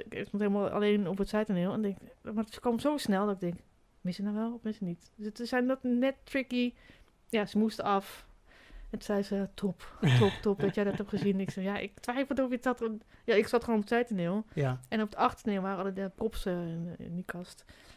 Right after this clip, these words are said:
Speaker 2: je
Speaker 1: Dus ik
Speaker 2: moest
Speaker 1: had
Speaker 2: een stukje
Speaker 1: het, eh,
Speaker 2: lopen.
Speaker 1: ja, dus ik moest even een sprintje trekken, boek pakken,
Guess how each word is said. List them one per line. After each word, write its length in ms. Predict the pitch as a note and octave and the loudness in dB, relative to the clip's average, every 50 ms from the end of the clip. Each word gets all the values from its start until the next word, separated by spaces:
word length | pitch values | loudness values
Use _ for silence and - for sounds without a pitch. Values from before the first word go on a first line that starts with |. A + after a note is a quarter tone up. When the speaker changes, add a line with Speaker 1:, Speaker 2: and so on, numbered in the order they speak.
| - - | -20 -18
Speaker 2:
je 60 | - | -12
Speaker 1:
Dus 100 | - C3 | -6 -2
ik 60 | - E3 | 0 2
Speaker 2:
moest 20 | |
Speaker 1:
had 80 | D#3+ C4 | 4 4
Speaker 2:
een 60 | B3+ | 4
stukje 260 | - B3 A#3 - - | 4 4 0 2 4
Speaker 1:
het, 80 | C3+ A#3 | 4 4
eh, 60 | A#3 | 4
Speaker 2:
lopen. 140 | A3+ - - C4+ | 6 4 4 4
Speaker 1:
ja, 60 | B3 A3 | 6 4
dus 120 | G#3 G#3 | 4 4
ik 80 | A3 G#3+ | 4 2
moest 160 | A3+ A3+ B3 | 4 6 6
even 200 | A#3 A#3 A#3+ A#3+ A#3 A#3 A#3+ A#3+ A#3 A#3 | 6 8 8 6 6 6 6 6 4 4
een 80 | A#3+ | 2
sprintje 320 | A#3 - - C4 C4 - - | 2 0 2 0 0 2 2
trekken, 520 | - G3+ G#3+ G#3 - A#3+ A#3 A#3 G#3+ G#3+ - - | 2 2 2 2 2 0 -2 -2 -2 -6 -6 -4
boek 200 | C4+ C4+ C4+ - | -4 -4 -2 0
pakken, 400 | - A3 G#3 G#3 - A3 A#3 | 0 0 0 2 0 -2 -2